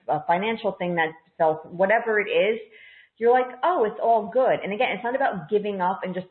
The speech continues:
accepting what happens and trying to put a smile on your face. It's just like, again, it's like seeing that bigger picture of, like, it's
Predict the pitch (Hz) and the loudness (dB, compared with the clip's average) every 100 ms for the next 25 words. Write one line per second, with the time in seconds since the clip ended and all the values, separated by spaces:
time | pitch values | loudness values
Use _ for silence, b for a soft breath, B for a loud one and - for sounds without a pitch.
0 | 175 - - 185 180 - 185 175 160 160 | -14 -16 -8 -4 -4 -6 -6 -6 -4 -4
1 | 165 170 165 151 151 160 165 156 151 - | -4 -6 -8 -10 -10 -6 -6 -6 -12 -8
2 | 165 175 170 143 139 139 151 156 180 196 | -2 2 2 0 -2 -4 -4 -4 -4 -4
3 | 202 185 185 B B 185 262 - 185 - | 0 0 0 B B 0 0 0 -4 -2
4 | - 208 214 - 156 185 175 - - 226 | 0 0 0 0 0 0 0 -2 -10 -8
5 | - 165 139 143 - B B B 165 156 | -6 -2 -2 -2 -6 B B B 0 4
6 | 165 156 156 - _ _ _ _ _ - | 4 4 0 -14 _ _ _ _ _ -2
7 | 180 175 | -2 -2